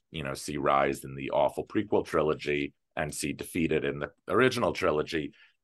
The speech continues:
scattered discontent with it is, is kind of coming together in what,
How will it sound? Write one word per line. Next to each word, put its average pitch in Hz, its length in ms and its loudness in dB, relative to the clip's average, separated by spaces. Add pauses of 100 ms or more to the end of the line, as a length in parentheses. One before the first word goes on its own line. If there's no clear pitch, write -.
(380)
scattered 107 760 4 (320)
discontent 95 680 0
with 87 200 4
it 82 280 2
is, 78 420 -2
is 82 400 -2
kind 85 200 0
of 80 120 -10
coming 95 400 -2
together 80 560 2
in 73 200 -2
what, 73 200 2